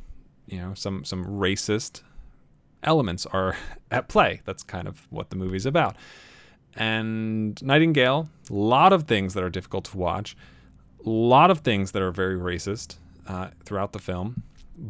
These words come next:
But what I appreciate about The Nightingale that I didn't really see in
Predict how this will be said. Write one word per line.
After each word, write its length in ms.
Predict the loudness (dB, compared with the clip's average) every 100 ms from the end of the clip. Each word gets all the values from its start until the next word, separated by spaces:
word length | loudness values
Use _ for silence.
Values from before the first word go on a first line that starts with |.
| 2
But 260 | 2 2 -2 _ _ _ _ _ _ _ _ _ _ _ _ _ _ _
what 200 | 0 4
I 100 | 4
appreciate 640 | 2 2 4 4 4 4
about 280 | 4 0 0
The 60 | -2
Nightingale 720 | -2 -2 -4 -4 -2 -4 -4
that 100 | -2
I 120 | -2
didn't 580 | -2 -2 -4 -6 -12 -6
really 240 | -4 -2
see 560 | -4 2 2 4 0 -4 -10
in 400 | -8 -6 -6